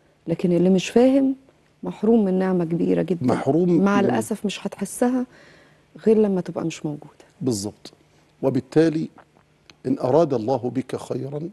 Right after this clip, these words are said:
Speaker 2: يعينك على بر أمك. لو أراد الله بك خيرًا يعينك على رضا أمك. لو أراد الله بك خيرًا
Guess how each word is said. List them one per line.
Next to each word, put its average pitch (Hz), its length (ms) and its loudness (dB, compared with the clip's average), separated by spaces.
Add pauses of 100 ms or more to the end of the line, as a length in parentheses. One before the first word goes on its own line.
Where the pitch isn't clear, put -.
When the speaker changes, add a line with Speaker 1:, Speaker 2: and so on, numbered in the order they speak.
(760)
Speaker 2:
يعينك 127 540 0
على 107 220 -2
بر 113 340 -2
أمك. - 440 -14 (760)
لو 110 220 0
أراد 139 300 2
الله 123 220 -2
بك 110 360 -6
خيرًا 127 520 -2 (600)
يعينك 117 520 0
على 107 220 -2
رضا 107 300 -2
أمك. - 420 -18 (640)
لو 117 220 -2
أراد 131 280 2
الله 117 220 -2
بك 113 360 -6
خيرًا 131 500 -2